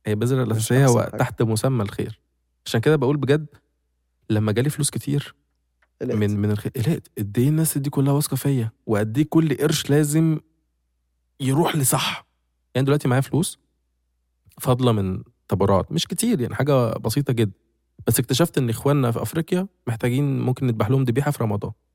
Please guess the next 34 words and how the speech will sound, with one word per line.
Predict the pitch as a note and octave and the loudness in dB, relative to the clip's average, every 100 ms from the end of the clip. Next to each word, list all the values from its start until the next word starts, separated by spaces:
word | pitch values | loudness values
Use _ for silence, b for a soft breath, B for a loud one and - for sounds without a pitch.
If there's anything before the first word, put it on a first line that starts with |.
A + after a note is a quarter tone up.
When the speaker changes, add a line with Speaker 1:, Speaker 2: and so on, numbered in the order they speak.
| _ _ _ _ _ _ _ | _ _ _ _ _ _ _
Speaker 1:
فدلوقتي | - C3 D3+ D#3+ | 0 2 2 4
بسعى | E3 E3+ E3+ | 2 4 2
إن | D#3+ | 2
أنا | D#3+ | 0
أشوف | D3+ E3+ - - _ _ _ A#2+ | 0 -2 -4 -14 _ _ _ -2
من-، | A#2 A#2+ - A#2+ | 0 0 -2 -2
يعني | A#2 A2+ | 0 2
منظمة | A2+ A2+ B2 D3 C3+ | 2 4 4 4 2
أو | |
Speaker 2:
حاجة | C3 | 2
Speaker 1:
جمعية. | B2 C3+ - | 2 4 4
Speaker 2:
كويسة. | A#2 B2 | 4 2
Speaker 1:
آه، | A#2+ A2+ A2 - | 2 0 -4 -4
لسه | A#2+ C3 | -2 0
مكلم | B2 B2 B2+ | 0 2 2
حد | C3 F3+ - - _ _ _ | 0 -2 -10 -20 _ _ _
وقال | A#2 B2 | 2 4
لي: | B2+ A#2+ | 4 2
Speaker 2:
كويس. | G#2+ | 4
Speaker 1:
"هقول | A2 B2+ | 4 4
لك | |
كل | B2+ B2 | 2 0
التفاصيل، | A#2+ G#2+ G#2+ B2 A#2+ | 0 -2 0 2 2
ال-، | G#2 G#2+ | 2 0
ال-، | G#2+ G#2+ | 0 0
ال-، | G#2+ G#2 A#2 | -4 -4 -6
الكبش | A2+ A#2+ - | 0 0 2
بكام، | A#2 B2 C#3 | 0 2 2
والخروف | B2 A#2+ B2 | 2 -2 -2
بكام، | B2 B2 C#3 | -2 0 2
والمعزة | C3+ B2+ B2 B2+ | 2 2 0 0
بكام، | C3 C#3 | -2 -2
والحاجات | C3+ B2 A#2+ | -2 0 -2
دي." | A2 G2+ | -2 -6